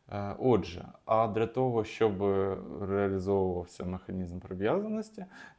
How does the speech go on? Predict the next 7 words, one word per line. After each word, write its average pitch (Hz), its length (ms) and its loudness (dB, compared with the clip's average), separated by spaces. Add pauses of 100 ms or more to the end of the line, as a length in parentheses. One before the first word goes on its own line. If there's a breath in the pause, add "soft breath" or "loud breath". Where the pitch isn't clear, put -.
то, 160 640 0
е, 95 40 0
ми 127 460 -2
маємо 113 680 -2
в-, 92 640 -12
бути 104 460 -4
вразливими. 95 800 -2